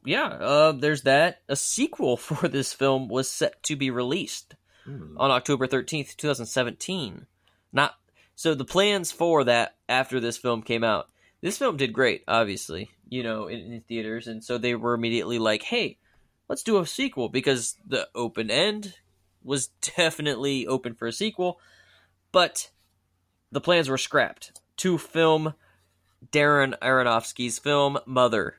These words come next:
Speaker 2: Really?
Speaker 1: Yes. So if, and then once those plans were scrapped, uh, I believe Paramount lost the rights to Jason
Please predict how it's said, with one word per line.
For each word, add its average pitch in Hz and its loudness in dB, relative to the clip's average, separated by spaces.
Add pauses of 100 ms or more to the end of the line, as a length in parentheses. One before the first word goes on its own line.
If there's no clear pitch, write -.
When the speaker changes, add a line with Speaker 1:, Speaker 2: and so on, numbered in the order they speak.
Speaker 2:
Really? 101 -4 (1120)
Speaker 1:
Yes. 113 -2
So 143 4 (260)
if, 151 -6 (360)
and 165 0
then 175 4
once 156 2 (200)
those 156 2
plans 147 -2
were 127 -6
scrapped, 175 0 (920)
uh, 127 4 (200)
I 127 2
believe 143 -2
Paramount 143 0
lost 120 -2 (100)
the 127 -2
rights 131 0 (1300)
to 123 -8
Jason 110 -4